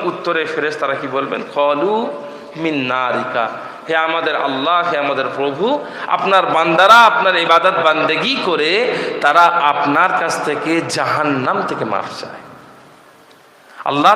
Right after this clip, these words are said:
তারা জাহান্নাম থেকে পানা চায়, যে আপনি তাদেরকে জাহান্নামে দেবেন না। সেই সময়তে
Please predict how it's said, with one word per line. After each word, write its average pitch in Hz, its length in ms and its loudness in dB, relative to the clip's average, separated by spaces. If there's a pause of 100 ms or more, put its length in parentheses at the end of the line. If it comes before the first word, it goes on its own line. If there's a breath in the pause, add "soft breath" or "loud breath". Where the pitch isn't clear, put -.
তারা 185 180 0
জাহান্নাম 139 640 -2
থেকে 156 180 -6
পানা 113 360 -2
চায়, 110 320 -2
যে 120 100 -4
আপনি 123 240 -6
তাদেরকে 123 320 -6
জাহান্নামে 113 640 -10
দেবেন - 240 -14
না। - 300 -20 (1000 loud breath)
সেই 156 180 -4
সময়তে 147 600 -2